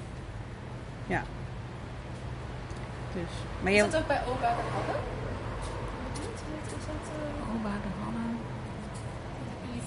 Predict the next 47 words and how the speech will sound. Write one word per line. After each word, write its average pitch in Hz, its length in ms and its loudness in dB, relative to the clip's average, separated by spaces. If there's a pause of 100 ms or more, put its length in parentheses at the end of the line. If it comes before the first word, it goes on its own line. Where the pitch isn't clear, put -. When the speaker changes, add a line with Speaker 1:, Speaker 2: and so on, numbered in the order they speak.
(100)
Speaker 2:
voethallen 247 600 -2 (140)
en - 60 0 (160)
Speaker 1:
Die 208 100 4
voethallen, 277 380 6
nee, 233 140 8
die 233 80 6
is 262 100 4
in 240 120 8
Speaker 2:
bibliotheek? 190 260 4
Speaker 1:
West. - 180 -2
Speaker 2:
Oh, - 60 -4
dat - 80 -4
is - 60 -4
in - 60 -4 (120)
West, - 180 -4
oké. - 220 0
Speaker 1:
Ja. 170 60 8 (300)
Speaker 2:
Ik 262 100 10
ben 370 100 10
het - 100 8
ook - 120 10
nog - 100 6
aan - 60 -2
het - 160 4
ontdekken - 280 0
allemaal. - 180 -2 (2500)
Speaker 1:
Maar 196 100 10
je 202 60 10
studeert 233 400 8
ook 254 120 6
in 247 140 6
Amsterdam, 262 460 6
in 240 160 8 (220)
Arnhem? 277 320 12 (120)
Of, 269 120 6
Speaker 2:
Nee, 262 200 12
Speaker 1:
eh? 247 60 10
Speaker 2:
nee, - 380 8
ik - 320 8
kom 320 100 10
dus 202 200 10
uit - 140 8
Arnhem, - 340 10
ik - 60 10
studeer - 360 10
in - 160 12
Zwolle. 285 400 10